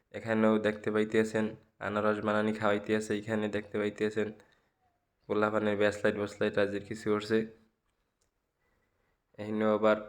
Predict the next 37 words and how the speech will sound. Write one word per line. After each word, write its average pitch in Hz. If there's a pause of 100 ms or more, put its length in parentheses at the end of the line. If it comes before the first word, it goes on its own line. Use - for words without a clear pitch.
ব্যাট 104
বোর্ড 107
বেচতে 107
আছে। 110 (200)
এই 98
যে 101
ব্যাট 104
বোর্ড, 107 (580)
এই 104
ব্যাটের 110
আবার 117
এই 117
জায়গায় 117
আবার 113
একটা 113
কাম 104
হয়, 107
রা-, 104
এই 104
যে 107
কারেন্ট 113
চলে 120
যায়, 120
এই 117
পোলাপানে 113
আবার 110
ব্যাট 107
চুরি 110
হয়ে 110
দৌড় 104
মারে। 101 (320)
এইটার 104
রেকর্ড 110
আবার 110
এই 107
জায়গায় 107
আছে। 107